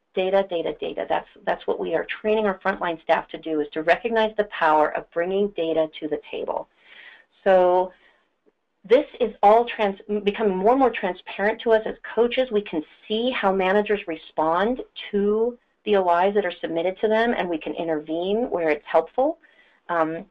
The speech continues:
and we are coaching the coaches how to coach their staff on how to formulate good problem statements, which in turn helps them improve their skills. And, uh, it's just a fabulous tool for taking us to the next level. I never thought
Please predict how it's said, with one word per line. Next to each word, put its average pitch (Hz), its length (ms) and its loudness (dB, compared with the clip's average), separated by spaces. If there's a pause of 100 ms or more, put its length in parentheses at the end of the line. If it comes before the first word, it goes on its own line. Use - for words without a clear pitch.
and 175 200 -2 (680)
we 185 160 -10
are - 60 -16 (120)
coaching 214 340 0
the 160 100 -2 (100)
coaches 240 460 2
how 170 200 2
to 170 180 -8
coach 185 380 -6
their 143 160 0 (140)
staff 190 380 2 (100)
on 175 140 -2
how 180 160 0
to 175 220 -2
formulate 165 480 0
good 165 180 -4
problem 202 400 0
statements, 269 400 -2
which 180 220 -4
in 160 100 -2
turn 170 340 -2
helps 151 300 -4
them 160 140 0
improve 160 380 -8
their 170 220 0 (120)
skills. 208 420 4 (500)
And, 170 360 -4
uh, 165 240 6
it's 208 180 -6 (200)
just 269 180 -6 (260)
a 202 100 -2 (260)
fabulous 196 460 2
tool 294 240 -4
for 170 140 0
taking 185 340 -2
us 180 160 -4
to - 60 -14
the 170 80 -4
next 160 260 -6
level. - 400 0 (480)
I 196 100 2
never 214 680 4 (480)
thought 180 400 2